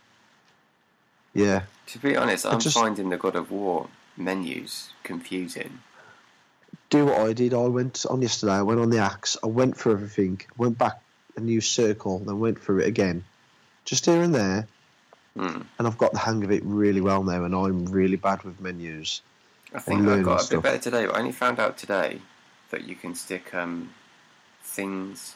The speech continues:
Speaker 2: like, little perks into each piece of your
Speaker 1: Yes.
Speaker 2: clothing.
Speaker 1: Yeah.
Speaker 2: I noticed that today, so I did that.
Speaker 1: Yeah. And then, like, you can use L one and circle to, like,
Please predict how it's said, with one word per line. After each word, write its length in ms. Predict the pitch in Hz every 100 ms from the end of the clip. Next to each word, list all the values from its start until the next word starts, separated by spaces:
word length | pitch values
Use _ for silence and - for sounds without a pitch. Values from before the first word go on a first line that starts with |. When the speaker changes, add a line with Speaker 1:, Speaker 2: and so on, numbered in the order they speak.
| -
Speaker 2:
like, 160 | 98 87
little 160 | 85
perks 400 | - - 104 -
into 420 | - 110 104 - 98
each 240 | 101 -
piece 240 | - 101
of 80 | 104
your 80 | 123
Speaker 1:
Yes. 80 | 107
Speaker 2:
clothing. 440 | 101 107 110 127 - - - - - -
Speaker 1:
Yeah. 240 | 110 110 - - -
Speaker 2:
I 60 | 98
noticed 360 | 98 98 95
that 200 | 98 -
today, 300 | - - 64 -
so 140 | -
I 20 |
did 220 | - 90
that. 240 | - - -
Speaker 1:
Yeah. 160 | 107 95 - - - - - - - -
And 100 | 107
then, 140 | 110 107
like, 180 | 107 -
you 80 |
can 160 | 98 113
use 140 | 107
L 200 | 104 101
one 440 | 98 101 98 104 101
and 140 | 98
circle 500 | - - 95 92 104 98
to, 260 | - 98
like, 320 | 98 92 -